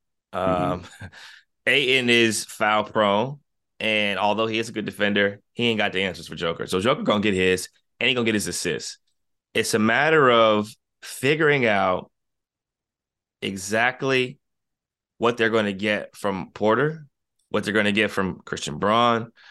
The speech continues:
Speaker 2: what they're gonna get from, uh, my main man who played with K D in, out of Miami, um, who played a little bit of, like, center for Brooklyn, and then he goes to Denver, and he moves over to backup point guard.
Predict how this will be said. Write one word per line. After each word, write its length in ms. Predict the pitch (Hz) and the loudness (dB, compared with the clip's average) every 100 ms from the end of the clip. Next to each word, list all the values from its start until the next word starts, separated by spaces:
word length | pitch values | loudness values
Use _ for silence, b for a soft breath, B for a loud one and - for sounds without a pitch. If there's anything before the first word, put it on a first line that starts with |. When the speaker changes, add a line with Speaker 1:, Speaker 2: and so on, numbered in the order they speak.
| B B B B - | B B B B -8
Speaker 2:
what 120 | 107 | -4
they're 100 | 113 | 0
gonna 180 | 113 110 | 0 2
get 240 | 107 107 | 0 0
from, 640 | - 110 104 98 90 90 - _ _ _ | 0 0 2 0 -2 -8 -16 _ _ _
uh, 360 | - 98 98 92 | -4 0 2 2
my 140 | 90 101 | 2 2
main 260 | 107 113 | 2 2
man 200 | 110 104 | 0 0
who 120 | 104 | -2
played 320 | 90 107 120 127 | -4 2 2 2
with 140 | 127 | -2
K 220 | 135 131 | -2 -2
D 300 | 135 143 143 - _ - | -2 -4 -6 -16 _ -6
in, 100 | 110 | -4
out 240 | 110 123 | 0 0
of 60 | 117 | 2
Miami, 560 | 123 131 135 139 143 _ _ _ _ - | 2 2 2 0 -4 _ _ _ _ -10
um, 760 | 117 117 113 113 110 107 - 98 _ _ _ _ _ | -2 0 2 2 0 -2 -8 -18 _ _ _ _ _
who 140 | 110 98 | -8 -6
played 300 | - 127 117 | 0 2 2
a 40 | |
little 220 | 107 120 | 4 2
bit 180 | 107 104 | 2 2
of, 120 | 101 | 2
like, 340 | 95 90 - _ - | 0 -4 -6 _ -16
center 520 | - 135 190 127 104 | -6 -2 2 0 -2
for 160 | - | -8
Brooklyn, 480 | 92 98 101 92 92 _ B B B B B | -6 -4 -2 -4 -4 _ B B B B B
and 140 | 101 110 | -4 0
then 120 | 127 | 2
he 80 | 120 | 2
goes 300 | 117 123 120 | 2 0 0
to 60 | |
Denver, 640 | 98 104 143 107 95 120 127 _ _ _ _ _ | -4 0 0 0 -2 -4 -10 _ _ _ _ _
and 200 | 107 104 | -4 -2
he 100 | 110 | 0
moves 200 | 113 131 | 2 2
over 140 | 123 110 | 2 0
to 80 | |
backup 380 | 95 107 110 95 | 0 0 0 -4
point 200 | - 147 | -4 -6
guard. 300 | 80 87 87 | -4 -4 -4